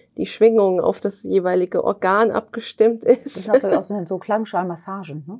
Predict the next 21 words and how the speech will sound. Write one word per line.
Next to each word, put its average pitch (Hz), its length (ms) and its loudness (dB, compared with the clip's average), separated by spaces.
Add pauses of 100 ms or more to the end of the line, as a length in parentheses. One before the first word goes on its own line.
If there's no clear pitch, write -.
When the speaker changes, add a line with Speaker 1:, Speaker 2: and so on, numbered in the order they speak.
Speaker 1:
Ja, 196 280 4
genau. 202 520 4 (160)
Speaker 2:
In 170 160 -8
diese 165 220 -6
Richtung. 156 420 -8
Aber 190 120 -2
es 208 80 -8
gibt - 140 -6
auch - 140 -2
Apps. - 320 -6
Es - 160 -10
gibt - 140 -8
auch 185 80 -4
Apps, 208 280 0
die 214 100 4
Speaker 1:
Mhm. 214 120 8
Speaker 2:
wirklich 214 560 0
medizinisch 214 480 2
fundiert 220 460 0
sind 226 480 0
und 175 680 -2